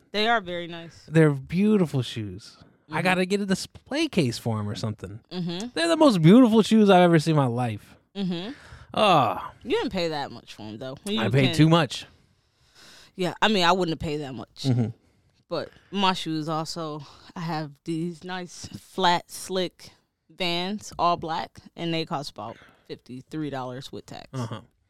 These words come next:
Speaker 1: Perfect.
Speaker 2: I feel like, uh, we were talking after I had bought those shoes, and you're like, you said,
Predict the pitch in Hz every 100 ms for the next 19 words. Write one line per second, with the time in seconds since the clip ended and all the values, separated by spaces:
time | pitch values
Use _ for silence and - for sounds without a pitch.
0 | _ _ _ _ - 117 - - _ _
1 | _ _ - 113 120 - 143 123 107 104
2 | - _ 131 123 110 101 92 _ _ _
3 | _ 127 123 113 139 123 131 123 123 -
4 | - - - - - 120 117 123 117 117
5 | 107 - 117 117 123 117 - - 120 120
6 | - - _ _ _ - - - - 143
7 | 135 127 - 123 135 127 120 113 107 -
8 | - _ _ 113 127 151 147 147 135 127
9 | 123